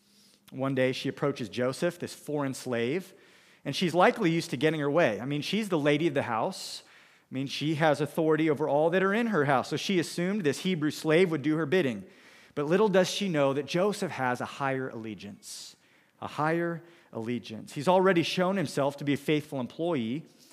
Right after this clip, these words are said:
shown himself to be a successful business manager, and now in the moment of temptation, Joseph proves himself to be a man of integrity.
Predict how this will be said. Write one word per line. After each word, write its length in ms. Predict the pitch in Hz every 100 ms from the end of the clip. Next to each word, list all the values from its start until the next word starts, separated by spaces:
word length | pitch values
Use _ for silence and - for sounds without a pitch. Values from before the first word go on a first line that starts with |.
| - -
shown 240 | - 226
himself 400 | 226 - 151 156
to 80 | 165
be 100 | 175
a 40 |
successful 600 | 165 160 - 190 - 156
business 480 | 120 165 190 185 -
manager, 540 | 139 127 127 127 165 180 - - -
and 160 | 156
now 300 | 165 220 226
in 340 | - 220 269 262
the 60 |
moment 320 | 220 220 220
of 80 | 208
temptation, 680 | - 185 175 175 151 143 127
Joseph 580 | 123 170 175 160 151 - - - -
proves 420 | - 202 214 185
himself 440 | 151 - 143 135
to 100 | -
be 200 | 131 151
a 40 | 143
man 520 | 135 143 165 175 180
of 160 | - 143
integrity. 680 | 143 - 160 117 98 101